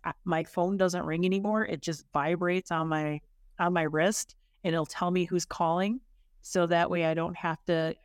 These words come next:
'cause I hate hearing the phone ring. I don't know why. Maybe it's because I've worked in an office all my life, and that's just like, "Ah!" It disturbs my, you know, concentration.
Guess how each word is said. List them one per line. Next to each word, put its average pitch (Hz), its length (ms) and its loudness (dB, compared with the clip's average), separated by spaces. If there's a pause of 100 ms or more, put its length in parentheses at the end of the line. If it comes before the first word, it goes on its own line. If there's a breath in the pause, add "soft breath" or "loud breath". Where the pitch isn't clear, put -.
'cause - 100 -6
I 143 100 -2
hate 165 300 -4
hearing 175 220 -2
the 170 80 -2
phone 165 240 0
ring. 185 180 2
I 147 80 2
don't 156 200 -2
know 160 100 -4
why. 156 480 -2
Maybe 165 180 0
it's 160 140 -8
because - 260 -6
I've 151 160 -4
worked 156 220 -2
in 160 80 0
an 151 60 -10
office 151 380 0
all 175 140 2
my 180 140 0
life, 185 300 0
and - 160 -14
that's 151 260 -6
just - 160 -8
like, 160 100 -12
"Ah!" 311 340 6 (600)
It - 100 -20 (180)
disturbs 175 480 0
my, 156 380 0 (220)
you 202 140 2
know, 156 80 2
concentration. 180 800 0